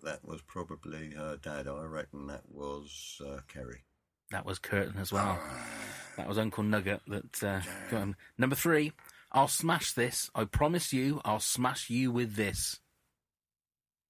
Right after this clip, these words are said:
Speaker 1: Sounds like a Kerry.
Speaker 2: Well done. That is a Kerry. Number four. "Sounds like the best day of my life, to be honest."
Speaker 1: Oh, that's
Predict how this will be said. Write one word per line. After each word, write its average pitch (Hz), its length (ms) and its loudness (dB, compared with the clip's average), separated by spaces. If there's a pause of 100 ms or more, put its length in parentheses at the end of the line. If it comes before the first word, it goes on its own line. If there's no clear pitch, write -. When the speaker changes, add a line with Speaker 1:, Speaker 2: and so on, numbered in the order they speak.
(480)
Speaker 1:
Sounds 87 360 -4
like 85 220 0
a 82 60 -6
Kerry. 80 460 -6 (1300)
Speaker 2:
Well 92 200 2
done. 123 380 6
That 101 120 2
is 110 160 2
a 120 40 -2
Kerry. 143 420 2 (380)
Number 135 180 8
four. 202 420 4 (380)
"Sounds 180 380 6
like - 160 6
the 127 80 4
best 180 360 2
day 170 160 4
of 160 140 2
my 156 140 6
life, 120 340 4
to 104 100 0
be 104 120 2
honest." 113 500 0 (1200)
Speaker 1:
Oh, 71 200 -6
that's 90 140 -6